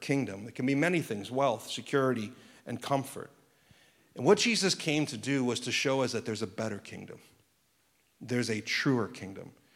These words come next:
There's a more beautiful kingdom. And so when John said, "Repent, for the kingdom of God is hand, is at hand," here's what he was saying. Turn to God's kingdom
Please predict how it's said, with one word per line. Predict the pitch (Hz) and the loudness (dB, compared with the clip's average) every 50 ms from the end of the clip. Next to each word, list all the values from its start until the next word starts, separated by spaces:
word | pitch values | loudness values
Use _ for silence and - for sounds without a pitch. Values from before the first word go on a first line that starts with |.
| - - - _ | -20 -20 -14 _
There's | - 127 131 127 | 6 6 8 10
a | 143 | 10
more | 131 127 131 127 | 12 12 10 10
beautiful | - 123 123 139 143 139 139 - - | 8 4 2 2 2 2 2 -2 -6
kingdom. | - - 101 95 95 - 98 107 - - - - - - - - - | -10 -8 -10 -10 -8 -10 -12 -16 -18 -20 -20 -20 -20 -20 -20 -14 -4
And | - 127 123 | -2 0 2
so | - - 156 | 6 8 10
when | 147 151 151 147 143 135 135 - - - - | 10 10 10 10 8 4 2 -4 -10 -8 2
John | - 170 175 202 247 254 | 6 8 8 10 8 8
said, | - - 160 139 | 6 6 4 4
"Repent, | 127 135 131 127 127 - - - 185 190 160 120 110 107 - - - - - - - - - _ | 6 4 4 4 2 -4 -4 -2 -2 -2 -2 -2 -4 -6 -10 -10 -12 -12 -18 -20 -20 -20 -20 _
for | - - | -4 0
the | 123 131 | 0 0
kingdom | 127 - - 175 185 185 170 151 | 0 0 0 2 2 4 4 4
of | 139 113 | 2 2
God | - 139 127 127 117 | 0 0 0 0 0
is | 110 - - | 0 0 2
hand, | 147 147 135 113 101 104 - - | 2 2 2 2 0 -2 -4 -2
is | 135 120 113 | -2 0 2
at | 127 113 113 | 0 0 2
hand," | 147 160 143 117 107 | 2 2 2 2 2
here's | 143 156 143 | 2 2 4
what | 147 131 | 4 4
he | |
was | 127 123 120 | 4 2 2
saying. | - 135 117 107 104 101 - - - - - - - | 0 0 0 0 -2 -6 -10 -14 -18 -20 -14 -8 -4
Turn | - - 196 214 240 254 254 247 | 4 6 8 10 10 8 8 6
to | - - 156 | 4 0 -2
God's | 131 151 147 156 160 147 131 123 113 113 110 - - | 0 0 0 2 2 4 4 4 2 0 -2 -4 -4
kingdom | - - - - 202 196 190 180 139 117 110 95 98 101 | -4 -6 -4 0 4 6 6 6 6 4 -2 -4 -6 -8